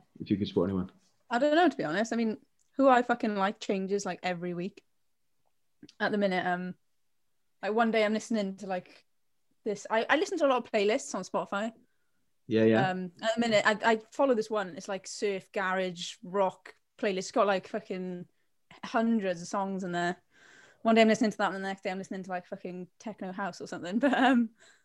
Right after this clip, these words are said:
Speaker 2: yeah, I've been listening to that garage playlist, and I've been really liking, uh, Waves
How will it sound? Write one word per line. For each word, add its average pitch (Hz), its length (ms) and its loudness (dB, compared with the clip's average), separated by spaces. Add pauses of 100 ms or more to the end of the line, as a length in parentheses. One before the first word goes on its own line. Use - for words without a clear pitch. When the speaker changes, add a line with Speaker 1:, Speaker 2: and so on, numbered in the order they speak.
(160)
Speaker 2:
yeah, 214 120 4
I've 208 60 6
been 233 100 2
listening 269 180 2
to 233 80 -4
that 202 160 2
garage 214 320 2
playlist, 185 320 -6
and 185 160 -2
I've 202 60 -4
been 202 360 -6
really 190 460 -2
liking, 185 460 -4
uh, 175 200 0
Waves 185 640 -4